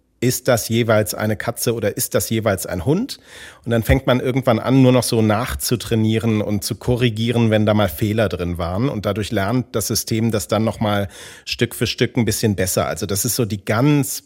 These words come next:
basic Erklärung. Ähm, und das kann man natürlich auch ein bisschen weiter ausfeilen. Also, dass man nicht nur Katzen und Hunde erkennt, sondern auch viele verschiedene weitere Tierarten. Oder es gibt so einzelne Apps, auch den Dog-Scanner zum Beispiel.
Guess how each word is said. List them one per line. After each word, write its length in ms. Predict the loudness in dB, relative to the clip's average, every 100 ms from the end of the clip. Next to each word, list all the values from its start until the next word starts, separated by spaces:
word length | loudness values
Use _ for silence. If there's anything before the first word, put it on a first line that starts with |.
| _ -18
basic 920 | -14 -6 0 2 2 2 0 -4 -14 -10
Erklärung. 760 | -10 -4 -2 0 -2 -6 -10 -12 _ -20 -20 -20 -18 -2
Ähm, 200 | 0 2
und 120 | 0
das 100 | 0
kann 160 | 2
man 80 | 4
natürlich 380 | 4 4 0 0
auch 80 | 0
ein 60 |
bisschen 260 | 0 2 2
weiter 280 | 2 0 0
ausfeilen. 960 | 2 0 -2 -6 -6 -4 -2 -2 -4
Also, 240 | -6 -4 -2
dass 200 | -2 0
man 120 | 0
nicht 200 | 0 0
nur 100 | -2
Katzen 340 | -2 -6 -6
und 140 | -6 0
Hunde 220 | 2 2
erkennt, 420 | 0 0 2 2
sondern 240 | 0 0 -2
auch 140 | -8
viele 320 | -6 -2 -2
verschiedene 640 | -2 -2 -2 0 2 2 2
weitere 420 | 0 -2 -4 -4
Tierarten. 640 | -4 -2 -2 -4 -8 -4
Oder 140 | -2 -2
es 100 | -4
gibt 140 | -4
so 80 | -6
einzelne 460 | -4 -2 0 -2 -2
Apps, 300 | -6 -4 -4
auch 140 | -4 -4
den 240 | -4 0
Dog-Scanner 680 | -2 -2 -6 0 0 2 -2
zum 180 | -4 -4
Beispiel. 540 | -4 -8 -8 -6 -6